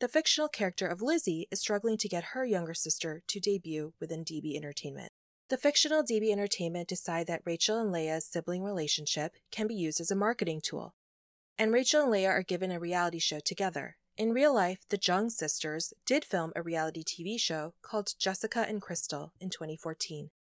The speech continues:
This was prior to Jessica's departure from S M and S N S D. They also filmed another season of this show in twenty nineteen. In the book, Girls Forever's Lizzie makes a snarky comment about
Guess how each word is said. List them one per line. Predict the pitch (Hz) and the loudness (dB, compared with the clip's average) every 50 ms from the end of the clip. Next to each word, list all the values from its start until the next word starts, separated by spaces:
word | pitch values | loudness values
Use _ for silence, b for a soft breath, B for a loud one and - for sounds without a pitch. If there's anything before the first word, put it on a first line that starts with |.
| _ _ _ _ | _ _ _ _
This | 277 269 - | -2 0 2
was | 320 320 | 0 0
prior | - - 220 202 196 | 0 0 -2 0 2
to | 208 196 | 2 0
Jessica's | - 180 170 - - - - 180 - | 0 -2 -2 -4 -8 -8 -4 -4 -4
departure | - 165 - - - 254 - - 175 | -4 -4 -4 -4 -4 -4 -4 -6 -6
from | 175 - 175 - - | -6 -6 -8 -6 -4
S | 196 190 - - 175 | -6 -4 -4 -4 -4
M | 151 151 175 - | -4 -4 -6 -6
and | - 185 - | -8 -8 -6
S | - 160 - - | -6 -6 -4 -4
N | 170 160 | -4 -4
S | 151 147 - | -2 -2 -2
D. | - 254 247 202 143 - - _ _ _ _ _ _ - | -2 0 -2 -2 -4 -6 -12 _ _ _ _ _ _ 4
They | 240 247 | 6 6
also | 262 294 - 359 | 6 6 2 0
filmed | - - 226 220 220 226 | 2 4 2 4 4 2
another | 202 196 180 180 190 190 | 2 0 0 0 -2 -2
season | - - 190 170 - 185 | 0 -2 -2 0 0 -2
of | 175 165 | -4 -2
this | - 170 - | -2 0 0
show | - - - 156 151 147 147 - - | 2 2 0 0 -2 -4 -6 -6 -8
in | 190 180 | -8 -8
twenty | - - 160 151 151 160 | -8 -8 -8 -8 -6 -4
nineteen. | 170 185 220 233 - - - 151 160 - _ _ _ _ _ _ _ _ | -2 0 0 0 -2 -6 -6 -8 -12 -16 _ _ _ _ _ _ _ _
In | 254 294 | 0 4
the | 320 339 | 4 4
book, | - - - 208 - _ | 4 4 2 2 0 _
Girls | - 190 185 196 208 - | 0 2 2 2 0 0
Forever's | - 226 208 185 175 185 180 - - 175 | 0 2 2 2 2 2 -2 -2 -2 0
Lizzie | 185 220 226 185 160 143 165 180 - _ _ | 2 2 2 2 -2 -4 -4 -8 -8 _ _
makes | - 226 220 - - | -4 0 2 2 2
a | |
snarky | 220 - - 202 190 190 185 - 214 202 | 2 0 0 0 0 -2 0 -2 -2 -2
comment | - - 277 285 226 170 147 - - - | -2 -2 0 0 2 0 -2 -4 -6 -6
about | 190 190 185 - | -2 -2 -2 -2